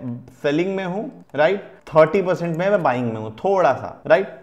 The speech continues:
आइए देखते हैं selling कैसे। तो आप लोगों को दिख रहा होगा कि भाई देखो ये support तो हमारा तोड़ चुका है, जो कंसोलिडेशन था। अब अगर किसी में से उछाल मिलता है,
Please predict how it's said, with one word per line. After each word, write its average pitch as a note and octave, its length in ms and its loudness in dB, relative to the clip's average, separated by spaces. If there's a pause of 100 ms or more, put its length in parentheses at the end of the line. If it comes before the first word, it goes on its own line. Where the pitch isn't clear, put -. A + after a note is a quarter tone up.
आइए C#3 180 4
देखते A#2+ 300 -4
हैं D#3 80 -4
selling A2+ 340 -6
कैसे। G2+ 400 -10
तो G3+ 60 0
आप F3+ 140 6
लोगों G#3+ 140 4
को G#3+ 60 8
दिख G#3 140 4
रहा A3 140 10
होगा A3 180 10
कि G#3+ 140 0
भाई F3+ 240 4
देखो A3 240 4
ये F#3+ 200 2
support F3 400 -2
तो F3 60 -2
हमारा E3+ 160 4
तोड़ D3+ 280 2
चुका A#2 280 -2
है, A2 100 0
जो A#2+ 120 -4
कंसोलिडेशन A#2 680 -4
था। G#2+ 260 -10
अब A#3 260 6
अगर G3+ 220 4
किसी A3+ 220 -2
में A3 80 2
से A3 60 6
उछाल F3 400 4
मिलता C3+ 320 0
है, F#2+ 240 -6